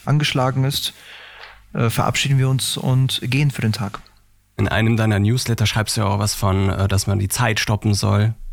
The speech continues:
Speaker 2: und eben in dieser Zeitspanne, ich sage jetzt mal zwei oder fünf Minuten,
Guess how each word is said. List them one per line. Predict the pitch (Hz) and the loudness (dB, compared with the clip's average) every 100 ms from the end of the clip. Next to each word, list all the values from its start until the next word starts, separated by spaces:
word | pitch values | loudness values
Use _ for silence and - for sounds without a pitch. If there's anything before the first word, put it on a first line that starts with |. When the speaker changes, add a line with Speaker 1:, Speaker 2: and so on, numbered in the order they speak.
| - | -6
Speaker 2:
und | - 101 98 - - | 0 2 0 -2 -2
eben | 107 | 0
in | 104 110 | 2 2
dieser | 104 101 | 2 2
Zeitspanne, | - 117 110 - 104 107 - | 2 0 0 0 0 0 -2
ich | - - | -4 -4
sage | - 98 | -2 0
jetzt | 104 | 0
mal | 101 92 | 0 0
zwei | - 95 98 104 - - | 0 0 0 -2 -6 -6
oder | 101 98 | 0 0
fünf | - 117 104 | 2 0 0
Minuten, | 107 104 139 - 117 | 0 2 0 0 0